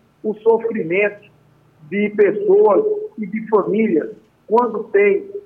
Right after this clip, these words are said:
uma pessoa acidentada que precisa ser transportada de Cajazeiras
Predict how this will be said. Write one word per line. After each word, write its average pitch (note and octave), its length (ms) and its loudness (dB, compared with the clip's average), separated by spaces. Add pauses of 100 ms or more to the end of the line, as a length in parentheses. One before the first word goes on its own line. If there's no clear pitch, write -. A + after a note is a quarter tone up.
(340)
uma A3 320 -2
pessoa F#3+ 540 0
acidentada G#3 960 -4 (340)
que G#3+ 120 4
precisa - 840 0
ser F#3+ 300 0
transportada F#3+ 1040 0 (340)
de G#3 140 -6
Cajazeiras F3 920 2